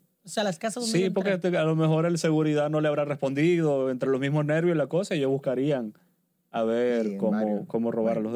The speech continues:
Speaker 2: demás.
Speaker 1: Bueno, lo importante es que esto no prospere, que las autoridades den una pronta y rápida, valga la redundancia, respuesta a esta situación.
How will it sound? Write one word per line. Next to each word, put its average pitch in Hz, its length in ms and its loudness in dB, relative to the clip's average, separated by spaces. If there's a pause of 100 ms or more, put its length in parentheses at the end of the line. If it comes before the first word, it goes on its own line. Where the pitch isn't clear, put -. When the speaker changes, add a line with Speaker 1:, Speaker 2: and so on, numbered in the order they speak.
Speaker 2:
demás. 190 180 -4
Speaker 1:
Bueno, 214 240 -2
lo 220 60 -2
importante 269 680 -2
es 294 80 -4
que 254 540 -2
esto 240 520 -2
no 226 200 -2
prospere, 262 680 -2 (260)
que 220 120 -2
las 220 200 -2
autoridades 220 440 -2
den 247 100 -4
una 240 240 -4
pronta 233 480 -4
y 202 140 0
rápida, 208 680 -2
valga 185 280 -2
la 196 40 0
redundancia, 208 560 -2
respuesta 196 640 -4 (380)
a 185 140 2
esta 190 220 -2
situación. 160 760 -2